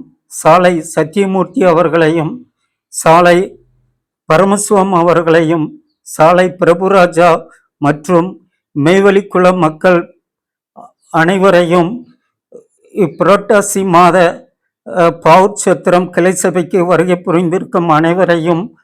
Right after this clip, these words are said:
வரவேற்கிறேன். பசிப்பாடு கைங்கரியத்துடன் அனைவரும் கலந்து கொண்டு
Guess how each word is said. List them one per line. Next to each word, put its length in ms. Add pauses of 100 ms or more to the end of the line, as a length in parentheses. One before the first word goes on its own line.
(260)
வரவேற்கிறேன். 800 (1500)
பசிப்பாடு 640
கைங்கரியத்துடன் 1000 (260)
அனைவரும் 680
கலந்து 400
கொண்டு 340